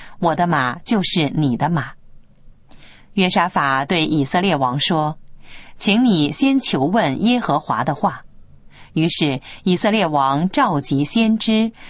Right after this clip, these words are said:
约有四百人，问他们说：“我可以上去攻打基列的拉末吗？还是不要上去呢？”他们说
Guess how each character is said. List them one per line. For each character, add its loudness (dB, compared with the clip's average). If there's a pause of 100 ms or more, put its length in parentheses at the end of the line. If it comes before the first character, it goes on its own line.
约 2
有 0
四 -2
百 -2
人， -2 (340)
问 2
他 -2
们 -2
说 -2 (560)
：“我 2
可 0
以 2
上 0
去 2
攻 0
打 -2
基 2
列 2
的 0
拉 0
末 2
吗？ -4 (600)
还 0
是 0
不 0
要 2
上 0
去 -2
呢？” -4 (880)
他 0
们 0
说 0